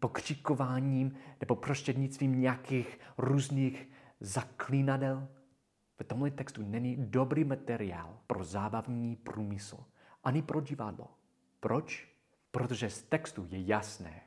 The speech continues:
že neexistuje žádné srovnání mezi mocnostmi zla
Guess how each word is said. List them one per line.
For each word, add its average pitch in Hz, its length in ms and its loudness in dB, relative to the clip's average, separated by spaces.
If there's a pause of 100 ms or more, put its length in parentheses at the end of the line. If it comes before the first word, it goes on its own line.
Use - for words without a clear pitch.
(540)
že - 160 -2
neexistuje 120 880 0
žádné 120 540 -2
srovnání 98 840 -4 (460)
mezi 110 260 0
mocnostmi 143 720 -4 (880)
zla 92 640 -8